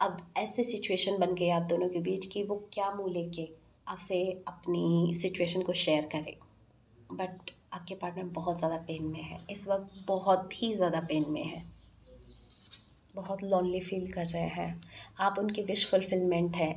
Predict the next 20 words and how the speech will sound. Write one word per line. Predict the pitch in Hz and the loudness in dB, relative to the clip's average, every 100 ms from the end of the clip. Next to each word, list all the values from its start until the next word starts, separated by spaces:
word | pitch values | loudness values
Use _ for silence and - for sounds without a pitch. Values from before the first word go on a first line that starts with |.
| 202 | -4
उनकी | 214 208 | -4 -2
एक | 202 185 | -2 -2
wish | 196 - 196 | -2 -2 0
है | |
आपके | 160 - 190 | -2 -2 -4
साथ | 170 170 | -2 -2
रहना, | 170 160 160 | 0 0 0
उनकी | 180 190 | -2 -2
एक | 190 190 | -6 -4
wish | 170 190 - | -4 -4 -2
है | 170 156 - - - - | -4 -6 -12 -18 -18 -2
आपको | 202 196 - 208 | 0 0 0 -2
अपनी | 208 202 | 0 0
life | 196 180 170 - 196 | 4 4 4 2 0
में | 180 | 2
लेके | 165 156 - 165 | 4 2 0 0
आना, | 156 156 147 - | 2 0 -2 -8
उनकी | - - | -8 -4
wish | 226 - 190 - - | -4 2 4 4 0
है। | - - - | -6 -12 -18